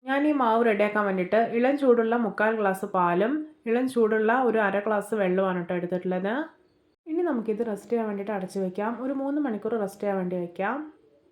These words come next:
ഇപ്പോൾ ഇതാ മാവ് റെസ്റ്റ് ചെയ്യാൻ വേണ്ടി വെച്ചിട്ട് മൂന്ന് മണിക്കൂർ ആയിട്ടുണ്ട്. നോക്കിയേ, നന്നായിട്ട് പതഞ്ഞ് പൊങ്ങി വന്നിട്ടുണ്ട് കണ്ടോ. ഇത് നന്നായിട്ട് ഇളക്കിയിട്ട് ഇതിലുള്ള ബബിൾസ് ഒന്നും പൊട്ടിച്ച് കളയരുത്. ചെറുതായി ഒന്ന് ഇളക്കിയെടുത്താൽ മാത്രം മതി.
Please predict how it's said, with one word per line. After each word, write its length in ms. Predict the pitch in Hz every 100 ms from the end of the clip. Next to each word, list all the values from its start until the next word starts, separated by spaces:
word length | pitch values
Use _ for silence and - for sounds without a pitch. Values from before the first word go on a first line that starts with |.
| _ _
ഇപ്പോൾ 160 | - 294 277
ഇതാ 120 | 294 277
മാവ് 200 | 233 240
റെസ്റ്റ് 200 | 240 233
ചെയ്യാൻ 140 | 240 233
വേണ്ടി 140 | 226 226
വെച്ചിട്ട് 240 | 208 226 240
മൂന്ന് 160 | 208 226 226
മണിക്കൂർ 300 | 202 208 202
ആയിട്ടുണ്ട്. 320 | 190 190 190 196
നോക്കിയേ, 240 | 196 190 240 214
നന്നായിട്ട് 580 | 196 226 262 254 220 247 214
പതഞ്ഞ് 360 | 196 202 240 240
പൊങ്ങി 280 | 196 196 226 214
വന്നിട്ടുണ്ട് 360 | 196 185 185 202
കണ്ടോ. 240 | 208 190 185 - _ _ _ _ _ _ _ _ _ -
ഇത് 80 | 285 294
നന്നായിട്ട് 580 | 254 262 285 294 277 277
ഇളക്കിയിട്ട് 440 | 220 202 214 208 233
ഇതിലുള്ള 260 | 220 220 220 214
ബബിൾസ് 320 | 190 196 202
ഒന്നും 160 | 220 214
പൊട്ടിച്ച് 300 | 202 180 175 185
കളയരുത്. 360 | 165 165 170 190
ചെറുതായി 460 | 220 226 226 269 247
ഒന്ന് 120 | 240 233
ഇളക്കിയെടുത്താൽ 500 | 185 185 185 185 185 180
മാത്രം 260 | 170 165 165
മതി. 200 | 160 165